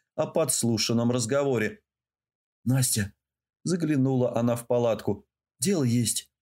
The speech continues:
Настя вышла, уже понимая, что по пустякам Лена ее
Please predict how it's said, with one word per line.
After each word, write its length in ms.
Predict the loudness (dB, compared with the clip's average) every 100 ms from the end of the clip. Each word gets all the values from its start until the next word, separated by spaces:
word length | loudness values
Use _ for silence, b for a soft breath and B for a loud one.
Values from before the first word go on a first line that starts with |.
| _ _ _ _ _ -4
Настя 420 | -2 -2 0 0
вышла, 440 | 2 2 2 0
уже 240 | 0 0 0
понимая, 500 | 0 0 2 2 0
что 220 | 0 -2
по 140 | -2
пустякам 640 | -2 -2 0 -2 0 0 0
Лена 240 | 0 0
ее 520 | 0 0 0 0 -2